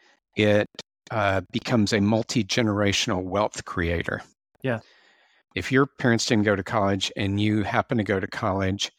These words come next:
Speaker 1: your children, at least four out of five of 'em, are likely to go to college.
Speaker 2: Yeah.
Speaker 1: And they will, you will start creating wealth that you pass down, and they'll start creating intergenerational wealth. Now, having said all that,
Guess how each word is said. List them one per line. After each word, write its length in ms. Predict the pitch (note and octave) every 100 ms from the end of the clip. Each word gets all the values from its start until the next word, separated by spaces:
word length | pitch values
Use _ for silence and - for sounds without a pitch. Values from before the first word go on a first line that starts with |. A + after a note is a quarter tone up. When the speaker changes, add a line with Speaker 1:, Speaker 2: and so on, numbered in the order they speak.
| _ _
Speaker 1:
your 160 | A2+ B2+
children, 640 | - - B2 G#2+ G2+ F#2+ F#2+
at 60 |
least 220 | G#2+ G2
four 180 | - G#2+
out 60 | F#2+
of 80 | -
five 180 | G#2+
of 60 | G2
'em, 100 | F#2
are 100 | F2+
likely 440 | F2+ F#2 - C#3
to 80 | B2
go 140 | C3 D3
to 80 |
college. 520 | C3+ C#3+ C#3 C#3+ C#3+ - _ -
Speaker 2:
Yeah. 220 | D3 C3+ B2 -
Speaker 1:
And 600 | G#2+ G#2+ G#2 G#2 G#2+ A#2 G#2+
they 180 | B2
will, 420 | C#3 C3 A#2 A2+ -
you 120 | A2 B2
will 200 | C#3 A2
start 320 | - A#2 -
creating 480 | - A2+ G#2+ G#2+ G2+
wealth 240 | G2+ G#2
that 120 | - -
you 100 | A2
pass 300 | - G#2 G#2+
down, 240 | - A2 G#2
and 100 | F#2
they'll 160 | A2+
start 280 | G2+ - G2
creating 320 | - A2+ G2+
intergenerational 840 | G2+ G2 G2 G#2+ F#2 F#2+ - - F#2
wealth. 320 | F#2 G2 - _ _ - - - _ A#2
Now, 220 | A2+ G2+ _ _ _ _ -
having 200 | C#3 D#3+
said 240 | - D3+ C3
all 160 | B2
that, 320 | A#2 B2 A2+